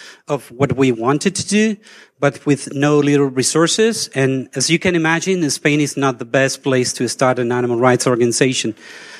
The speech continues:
Uh, even the, now, although things have changed, but back then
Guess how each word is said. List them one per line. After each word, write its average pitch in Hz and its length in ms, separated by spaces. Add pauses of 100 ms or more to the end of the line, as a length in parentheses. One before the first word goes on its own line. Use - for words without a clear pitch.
(140)
Uh, 139 340 (120)
even 160 320
the, 147 240
now, 151 560
although 143 340
things 170 440
have 147 180
changed, 170 360
but - 400
back 143 260
then 151 360